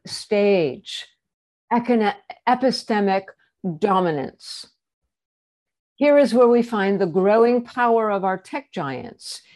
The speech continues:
eager to compete with democracy for the governance of what passes for society when their revolution is complete. This is where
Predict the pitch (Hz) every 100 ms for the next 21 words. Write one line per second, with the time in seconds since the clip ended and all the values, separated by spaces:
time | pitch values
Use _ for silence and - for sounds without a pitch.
0 | _ _ - 277 294 254 262 254 254 233
1 | 233 262 - - - 214 202 220 226 202
2 | - 165 156 _ _ _ _ - 202 180
3 | 143 202 220 262 262 233 233 226 - -
4 | - _ _ _ _ _ - 190 180 196
5 | 190 - - 262 269 - 247 196 - 208
6 | - 190 - 190 214 202 165 135 147 -
7 | _ _ _ _ _ - 185 175 160 175
8 | 202 208 190 185 170 175 175 - 147 120
9 | - 147 - - 147 117 _ _ _ _
10 | _ _ _ _ _ _ _ _ _ _
11 | - 190 226 240 220 185 202 196 185 180
12 | 175 165